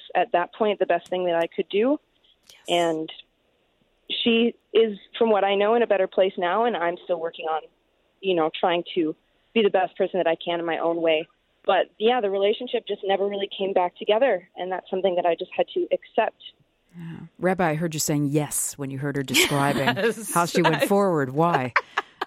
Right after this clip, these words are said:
Speaker 2: Uh, I, I mean, I wanna give Emily full props. It sounds like she really <laughs> understands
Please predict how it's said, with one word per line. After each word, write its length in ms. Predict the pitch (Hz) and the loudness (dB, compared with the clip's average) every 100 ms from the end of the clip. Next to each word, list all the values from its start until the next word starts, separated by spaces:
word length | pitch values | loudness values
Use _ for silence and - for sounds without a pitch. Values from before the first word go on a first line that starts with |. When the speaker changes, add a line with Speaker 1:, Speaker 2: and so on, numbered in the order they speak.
| - | 0
Speaker 2:
Uh, 400 | 698 640 571 453 - | 2 4 2 0 0
I, 460 | 285 277 240 226 - _ - 208 277 269 | 2 2 2 -2 -6 _ 0 2 2 2
I 60 | 285 | 2
mean, 140 | 277 | 2
I 60 | 262 | 2
wanna 160 | 262 | 2
give 220 | 240 247 - | 2 0 0
Emily 440 | 220 220 208 190 | -2 0 -2 -2
full 340 | 180 - 220 185 | -4 0 0 0
props. 520 | - 240 208 - - | -2 2 2 0 -10
It 140 | 220 | -10
sounds 380 | - 196 190 190 | -2 0 0 -2
like 200 | 185 175 | -4 -2
she 1000 | - - 214 190 170 170 160 160 156 139 | -2 0 0 0 0 0 -2 -2 -4 -4
really 400 | 196 214 403 196 | 2 2 2 2
<laughs> 80 | 196 | 0
understands 920 | 285 240 196 180 208 196 185 190 175 | 0 0 0 -2 0 0 0 -4 -10